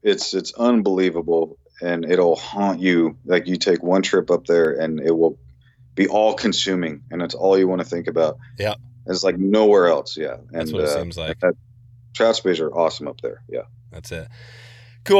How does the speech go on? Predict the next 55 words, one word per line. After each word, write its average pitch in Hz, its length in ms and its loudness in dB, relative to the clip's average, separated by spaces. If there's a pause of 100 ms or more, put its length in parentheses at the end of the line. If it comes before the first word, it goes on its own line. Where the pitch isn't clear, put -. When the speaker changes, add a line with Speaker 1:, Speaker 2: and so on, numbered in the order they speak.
Speaker 2:
All 170 100 6
right, 190 340 6
uh, 185 40 6
uh, 165 340 6
Jason, 175 260 0
let's, 196 220 0
uh, 190 140 6
let's 175 180 -2
wrap 180 160 4
this 185 160 -2
up 180 140 0
here 175 120 -2
with 156 180 -2
the, 147 140 0
the 127 120 -4
two 156 180 0
twenty-two, 135 600 -2
uh, 110 160 2
top 117 260 -2
two 123 300 -4
flies, 113 560 0
tips, - 300 -4
and 104 100 -8
resources. 95 840 -6
And 92 180 -10
you, 127 520 -6
I 113 100 -4
think - 220 -8
you've 196 120 -2
already 131 160 6
mentioned 117 400 -2
your 104 140 -6
top 107 260 -4
two 110 160 -8
flies, 107 260 -2
but 123 140 -4
if 120 140 -6
you 139 40 0
had 143 100 2
to 131 40 -8
pick 131 240 -6
two 143 200 -6
steelhead 117 420 -2
flies 104 500 0
for, - 220 -14
for 104 160 -8
the 104 160 -4
end 101 160 -4
of 90 100 -14
time, 95 380 -6
what, 87 160 -10
what 90 120 -8
are 90 120 -6
those 85 200 -10
two? 78 260 -12